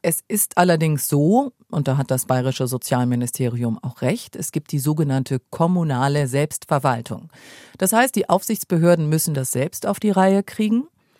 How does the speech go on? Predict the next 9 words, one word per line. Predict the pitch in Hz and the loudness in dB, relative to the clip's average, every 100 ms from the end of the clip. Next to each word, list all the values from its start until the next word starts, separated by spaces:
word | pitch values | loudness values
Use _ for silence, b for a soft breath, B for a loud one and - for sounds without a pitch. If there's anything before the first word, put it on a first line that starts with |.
| b b b b b _ - | b b b b b _ 2
und, | 180 202 269 - - | 4 4 2 -6 0
ähm, | 190 196 196 202 196 - | 4 6 6 2 0 -2
das | 214 196 | -2 2
Ministerium | 196 175 156 156 147 170 180 | 4 2 2 0 0 0 0
kann | 180 | 0
da | 190 | 0
keine | 190 208 208 | -2 -2 2
Vorgaben | 233 165 127 123 117 | 4 4 2 0 -6
machen. | 123 - | -6 -10